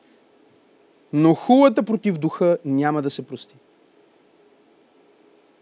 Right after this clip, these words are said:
И ако някой каже дума против човешкия син, ще му се прости. Но ако някой каже дума против Светия Дух, няма да му се прости нито в този свят, нито в бъдещия.“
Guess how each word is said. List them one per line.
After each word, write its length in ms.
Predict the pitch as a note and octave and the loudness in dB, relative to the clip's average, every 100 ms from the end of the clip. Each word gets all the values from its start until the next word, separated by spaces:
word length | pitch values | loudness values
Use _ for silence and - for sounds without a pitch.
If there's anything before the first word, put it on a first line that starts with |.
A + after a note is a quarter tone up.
| _ _ - | _ _ -6
И 140 | F#3 A3 | 4 6
ако 320 | A#3+ - A3+ | 6 6 4
някой 540 | A3 A#3 F4 D#4+ G4 | 6 4 4 4 2
каже 320 | B3 E4 C#4+ D#4 | 4 0 2 0
дума 340 | G#3 D4+ D#4+ | 2 2 2
против 320 | C4 G#3+ B3 | 0 -2 -2
човешкия 420 | - A#3 B3+ - | 0 2 2 2
син, 300 | B3+ C#4 G#3 G#2+ _ _ _ _ - _ | -2 0 -2 -4 _ _ _ _ -20 _
ще 200 | - - | -2 4
му 100 | A3 | 6
се 140 | G3 F#3 | 6 4
прости. 400 | F#3+ - G#3+ C#3+ _ _ _ _ _ _ - - | -2 -2 -4 -6 _ _ _ _ _ _ -16 0
Но 160 | F3+ | 6
ако 300 | G3+ G3 G3 | 6 6 4
някой 560 | G3 G3+ A#3+ D4+ E4+ C#4+ | 4 6 4 4 2 2
каже 340 | C#4+ C#4+ C4 | 4 2 2
дума 360 | A3+ G#3+ C4 C4 | 0 0 2 0
против 400 | A#3 A3+ - G3+ | 0 -4 -2 -2
Светия 420 | - G#3+ E3+ B3 | -2 -2 0 0
Дух, 360 | F3+ A#3 - - _ _ _ _ - | 2 0 -2 -12 _ _ _ _ -4
няма 480 | E3 F3 A3 C4 | 0 2 2 2
да 100 | B3+ | 2
му 120 | C#4 C4+ | 0 0
се 160 | C4 | -2
прости 300 | C4+ C4+ C4 | -4 -4 0
нито 320 | B3 A#3+ B3 | 0 2 0
в 60 | A3+ | 2
този 260 | A#3 A3 G#3 | 4 2 2
свят, 300 | - F#3+ F#3 | 0 0 0
нито 220 | F3+ E3 D#3 | -4 -4 -4
в 100 | B2+ | -6
бъдещия.“ 400 | A#2+ G2+ - | -8 -8 -12